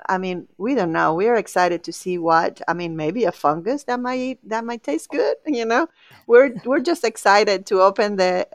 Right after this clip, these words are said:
the space to the public to come and, and tell us what solutions they think will be possible in the confined space that we're giving them, which is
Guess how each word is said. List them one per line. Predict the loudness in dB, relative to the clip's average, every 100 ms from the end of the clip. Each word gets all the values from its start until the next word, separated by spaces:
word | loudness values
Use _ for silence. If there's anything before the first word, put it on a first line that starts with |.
| -6
the | -4
space | -4 0 2 2 0
to | -6 -2
the | -2
public | 2 4 4 0 -4 -6
to | -16
come | -6 0 2 2
and, | -2 -6 -8
and | -8 -6 -6 -10 -16 _ _ -2
tell | 4 6
us | 6 2 -6 -14
what | -4 2 4 2
solutions | 0 0 0 -2 -6 -4
they | -6
think | -6 -6 -6 -6
will | -6
be | -2 -2 -2 -4 _ _
possible | 2 2 4 2 2 2
in | 0 -2 -4
the | -4 -6
confined | -4 -6 0 2 0
space | -4 -2 -2 0
that | -2
we're | 0 -2
giving | -2 -2 -2 -4
them, | -4 -6
which | -8 -10
is | -14